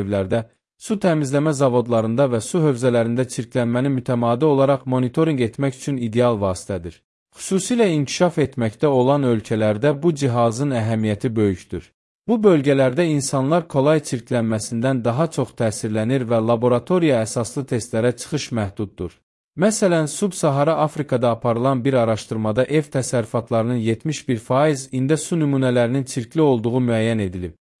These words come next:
"Su ilə bağlı qaydalar çox sərtdir və yeni texnologiyanı tez bir zamanda qəbul etmək çətindir",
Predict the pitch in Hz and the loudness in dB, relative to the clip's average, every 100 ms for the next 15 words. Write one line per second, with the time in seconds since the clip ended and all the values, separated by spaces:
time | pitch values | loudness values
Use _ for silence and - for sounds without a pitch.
0 | _ - 247 233 165 127 131 131 151 135 | _ -4 0 4 4 4 2 2 0 2
1 | 123 120 123 143 - 151 131 - 117 - | 2 2 2 2 0 -4 -2 -2 -2 -2
2 | 117 101 107 101 127 185 175 143 135 131 | -6 -4 -2 0 0 0 0 -4 -2 0
3 | 143 131 120 110 107 151 139 123 120 110 | 0 2 0 0 -2 -2 -2 -2 -4 -2
4 | 110 107 107 117 117 110 120 123 107 117 | -2 0 -2 -2 0 0 0 0 -2 -4
5 | 110 - 107 113 98 92 | -6 -4 -4 -4 -6 -6